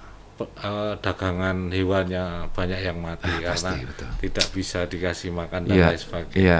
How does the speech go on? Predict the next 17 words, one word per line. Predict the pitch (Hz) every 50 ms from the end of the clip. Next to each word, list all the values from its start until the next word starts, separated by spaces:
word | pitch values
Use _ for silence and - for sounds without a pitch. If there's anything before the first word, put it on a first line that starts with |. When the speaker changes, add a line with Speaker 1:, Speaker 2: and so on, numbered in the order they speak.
| 82
Speaker 1:
Nah, | 87 90 90 90
mereka | 87 95 104 - - 127
Speaker 2:
betul. | 117 104
Speaker 1:
harapan | 92 95 - - 104 98 98
mereka | 98 98 101 101 131 135
satu-satunya | - - 120 - 123 110 - 117 117 - 123 127 151 151
ya | 131 101
vaksin | 92 - 117 - - - - 117 123
ini. | 143 143 123 113 113 - -
Speaker 2:
Betul, | - 113 - - 127 113
betul. | 95 - - 117 104
Speaker 1:
Agar | - 107 107 98 98
mereka | 98 98 98 98 104 98 110 110 110
bisa | 101 - 98 90 - 101 95
kembali | 95 101 98 92 90 87 90 95
ke | 90 104 95
pasar, | - 90 87 92 92 - - 139 151 160 165 165